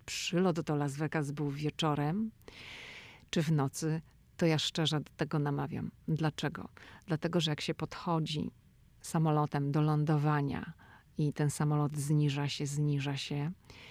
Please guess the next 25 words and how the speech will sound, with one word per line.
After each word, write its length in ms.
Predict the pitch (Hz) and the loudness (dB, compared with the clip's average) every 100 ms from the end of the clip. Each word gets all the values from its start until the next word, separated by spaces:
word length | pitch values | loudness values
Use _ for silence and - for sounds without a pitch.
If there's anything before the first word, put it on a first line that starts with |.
| - - - - - - - - - | -20 -20 -20 -20 -20 -20 -20 -20 -4
to 400 | 180 175 170 175 | 2 4 4 2
Las 400 | 180 170 170 156 | 4 6 6 4
Vegas 640 | 151 170 160 151 143 - - | 2 2 4 2 0 -4 0
nocą 580 | 170 170 156 170 151 160 - - - | 4 4 4 0 0 0 -4 -12 0
robi 320 | 190 190 196 - | 2 4 0 4
oszałamiające 960 | 220 196 196 175 165 160 160 151 147 151 | 4 4 2 2 2 2 2 2 0 0
wrażenie. 580 | 151 147 147 135 - - - - | 0 0 0 -2 -4 -8 -14 -6
Właśnie 300 | 165 151 180 | -2 0 2
dlatego, 600 | 160 156 - 147 160 170 | 2 2 2 0 2 2
że 140 | 160 151 | 2 2
on 120 | 147 | 0
schodzi 480 | - - 151 160 - | -2 -2 0 0 -2
i 120 | - | -4
widać 360 | 147 156 156 151 | -4 0 0 0
doskonale 600 | 156 - - 151 143 147 | -2 -4 -2 0 2 0
Strip, 560 | - - - 175 131 - - | -2 -6 -2 0 0 -4 -8
tą 260 | 151 147 147 | -4 -2 0
główną 560 | 160 165 170 175 160 | 2 2 4 4 2
ulicę, 580 | - 151 156 151 - 147 | 0 0 0 0 -2 -4
przy 160 | - 156 | -4 -8
której 280 | - 156 | -2 -2
znajdują 420 | 147 156 147 147 143 | 0 0 0 0 -2
się 200 | 156 147 - - - - - - - | -2 -4 -8 -14 -14 -14 -16 -16 -4
kasyna, 760 | 180 - - 180 170 147 139 | -2 -2 0 4 4 4 2
hotele, 920 | 131 - 165 - - 165 151 139 135 | -2 0 0 0 2 4 4 2 0